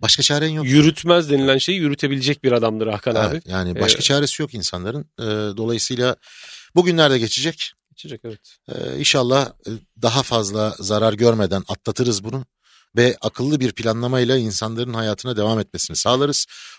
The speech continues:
Speaker 1: O bölgenin de eskisi gibi, e, o bölgede doğmuş, büyümüş, yaşayan insanlarla tekrar imar edilmesini canı gönülden istiyorum, bekliyorum.
Speaker 2: Ee,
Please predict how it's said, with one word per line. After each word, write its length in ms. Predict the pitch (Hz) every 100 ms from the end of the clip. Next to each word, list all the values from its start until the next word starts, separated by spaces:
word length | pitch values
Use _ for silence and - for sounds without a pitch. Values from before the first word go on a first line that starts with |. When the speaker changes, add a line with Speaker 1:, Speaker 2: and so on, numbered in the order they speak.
| _
Speaker 1:
O 160 | 123 107
bölgenin 500 | 123 120 127 143 135
de 220 | 131 131 - - _ _ -
eskisi 440 | 113 - - - 127
gibi, 360 | 107 113 127 _ _ _ -
e, 300 | 104 104 104 - _ _ - _ _
o 200 | - 160
bölgede 540 | 143 127 120 117 110 113
doğmuş, 420 | 120 131 123 -
büyümüş, 360 | 120 120 127 113
yaşayan 320 | 104 123 131
insanlarla 560 | 120 - 123 127 131 131
tekrar 440 | 151 143 131 131 117
imar 320 | 113 123 113
edilmesini 580 | 101 98 95 131 143 135 _ _ _ -
canı 280 | 139 135 117
gönülden 480 | 104 104 120 131 - -
istiyorum, 460 | - - 110 120
bekliyorum. 360 | 101 - 82 69 - _ 117
Speaker 2:
Ee, 460 | 117 117 113 113